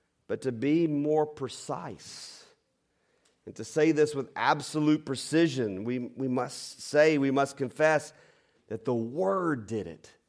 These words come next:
and that Jesus Christ, the Son of God, the one born in the manger,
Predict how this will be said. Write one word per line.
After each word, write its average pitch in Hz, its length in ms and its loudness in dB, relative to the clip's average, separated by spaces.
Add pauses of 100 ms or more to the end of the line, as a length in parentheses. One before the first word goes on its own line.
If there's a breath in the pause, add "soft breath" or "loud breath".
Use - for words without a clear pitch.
(420)
and 107 140 -12
that 104 220 -4
Jesus 120 600 0
Christ, 117 600 -2
the 95 80 -12
Son 117 400 -2
of 90 160 -6
God, 104 420 0
the 95 80 -6
one 110 540 -4
born 107 440 -2
in 95 120 -10
the 92 60 -10
manger, 87 640 -10